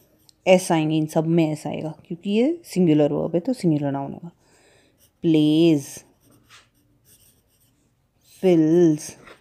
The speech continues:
और अगर इसी की जगह होता they,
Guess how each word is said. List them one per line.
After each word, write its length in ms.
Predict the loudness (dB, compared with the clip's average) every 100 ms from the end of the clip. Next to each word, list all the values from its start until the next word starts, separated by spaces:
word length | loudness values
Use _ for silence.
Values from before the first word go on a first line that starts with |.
| -20 -20 -20 -20 -20 _ _ _ _ _ _ _ _ _
और 140 | 2 4
अगर 200 | 4 2 2
इसी 300 | 0 0 -2
की 100 | 0
जगह 240 | 2 2 2
होता 200 | 4 2
they, 520 | 4 8 8 8